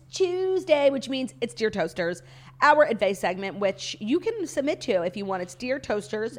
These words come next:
at gmail dot com. Write us in. You can change people's names. We will not blow up your spot ever.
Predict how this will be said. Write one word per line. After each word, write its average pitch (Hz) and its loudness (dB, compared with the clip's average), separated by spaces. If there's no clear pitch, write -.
at 185 -4
gmail 208 -6
dot 277 -2
com. 180 -8
Write 208 2
us 262 -2
in. 208 0
You 208 -6
can 214 -6
change 190 -4
people's 175 -4
names. 285 -4
We 208 -6
will 185 -6
not 185 -8
blow 185 -4
up 170 -4
your 185 -10
spot 226 -2
ever. 214 2